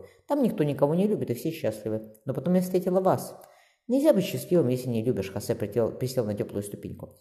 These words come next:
«Мой папа поздно стал священником, ему было уже за тридцать. Он всегда говорил мне, что лучше подождать и дождаться любви». Юноша взглянул на Марика. «Я еще не дождался, Марика-сан, простите меня».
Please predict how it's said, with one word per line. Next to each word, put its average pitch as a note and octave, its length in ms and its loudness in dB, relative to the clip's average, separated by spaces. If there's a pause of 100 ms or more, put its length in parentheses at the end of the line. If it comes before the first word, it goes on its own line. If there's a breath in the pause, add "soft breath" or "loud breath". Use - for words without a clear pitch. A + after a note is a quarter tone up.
(320 loud breath)
«Мой C#4 160 6
папа A#3+ 200 6
поздно A3 300 2
стал - 180 -2
священником, - 600 -8
ему A3+ 220 4
было C3 160 4
уже A2+ 180 0
за A2 100 0
тридцать. - 460 -8 (360 soft breath)
Он B3 120 4
всегда G#3+ 240 2
говорил F3 300 8
мне, F3 100 4
что - 160 -4
лучше D#3+ 180 -2
подождать D3+ 500 2
и C#3 40 0
дождаться B2+ 420 0
любви». A#2+ 460 -4 (280 loud breath)
Юноша C#3 260 2
взглянул B2+ 280 0
на A#2+ 120 0
Марика. A2 420 -4 (260)
«Я C4+ 100 2
еще - 200 0
не G3 60 4
дождался, C3+ 560 4
Марика-сан, G2+ 500 -2
простите - 420 -4
меня». G3+ 240 -8